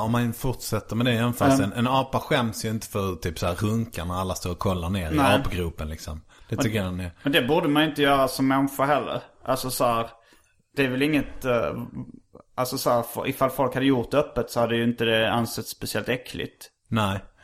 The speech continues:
Speaker 2: Men
Speaker 1: Men det är fan längre bort att säga, "Kolla på mig,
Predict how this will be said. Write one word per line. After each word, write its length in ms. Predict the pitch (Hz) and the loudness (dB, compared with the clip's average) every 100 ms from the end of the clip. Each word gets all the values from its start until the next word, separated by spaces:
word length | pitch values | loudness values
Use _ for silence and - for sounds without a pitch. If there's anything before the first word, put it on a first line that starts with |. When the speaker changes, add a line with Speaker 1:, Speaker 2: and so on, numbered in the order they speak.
| - | -10
Speaker 2:
Men 300 | 131 117 113 - 123 - | -2 0 0 -4 -12 -2
Speaker 1:
Men 200 | 113 120 | 0 2
det 160 | 127 | 2
är 80 | 110 | -2
fan 500 | - - 135 98 120 | -2 0 0 0 0
längre 440 | 185 95 101 147 | 0 -2 -2 -2
bort 440 | 175 - - - - - | -2 -2 -4 -14 -18 -10
att 200 | - 113 | -6 -2
säga, 520 | - 120 113 104 82 92 | 0 2 2 0 -4 -4
"Kolla 280 | - 123 107 | 0 2 2
på 120 | 113 | 0
mig, 380 | 113 90 82 | 0 0 -4